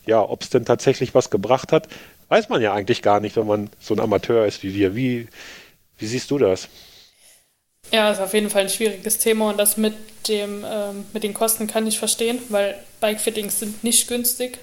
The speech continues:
Speaker 2: muss man echt so sagen. Und klar, wenn, wenn man dann überlegt, dass man nur fünf Stunden auf dem Fahrrad sitzt, dann hat man auch gar nicht so die Disbalancen jetzt drin, wie,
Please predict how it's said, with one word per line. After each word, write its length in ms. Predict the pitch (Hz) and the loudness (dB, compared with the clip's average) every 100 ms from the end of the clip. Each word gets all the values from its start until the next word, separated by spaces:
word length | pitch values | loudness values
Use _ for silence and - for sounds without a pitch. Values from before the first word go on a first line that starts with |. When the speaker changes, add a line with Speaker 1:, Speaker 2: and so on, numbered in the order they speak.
| 233 | -16
Speaker 2:
muss 240 | 208 220 220 | -6 -6 -4
man 120 | 202 | -6
echt 200 | 208 - | -4 -4
so 80 | 220 | -2
sagen. 400 | 214 214 226 240 - - - _ _ _ - - - | -2 -2 -6 -12 -18 -20 -20 _ _ _ -18 -18 -16
Und 160 | - 196 | -12 -6
klar, 260 | 202 190 | 2 2
wenn, 220 | 190 196 190 | 2 0 -2
wenn 80 | |
man 160 | 190 190 | 0 2
dann 240 | 196 196 | 2 2
überlegt, 400 | 202 196 190 208 | -2 0 -2 0
dass 140 | 190 - | 0 0
man 120 | 196 | 0
nur 140 | 208 | 2
fünf 220 | 208 226 214 | 2 2 2
Stunden 300 | 240 214 214 | 2 2 2
auf 120 | 202 | 2
dem 80 | 202 | 2
Fahrrad 400 | - 226 220 208 | 0 2 2 0
sitzt, 220 | 214 - | 0 0
dann 180 | 196 - | 0 -4
hat 160 | 214 | -4
man 140 | 240 214 | 0 0
auch 180 | 196 - | 0 0
gar 160 | 196 | -2
nicht 160 | 214 208 | 0 0
so 120 | 208 | 0
die 280 | 202 190 185 - - _ - | -6 -12 -12 -16 -20 _ -2
Disbalancen 640 | 208 - 190 185 190 196 | -2 2 0 0 -2 -2
jetzt 380 | 185 185 - - | -4 0 0 0
drin, 200 | 208 202 196 | -6 -6 -8
wie, 220 | 190 | -10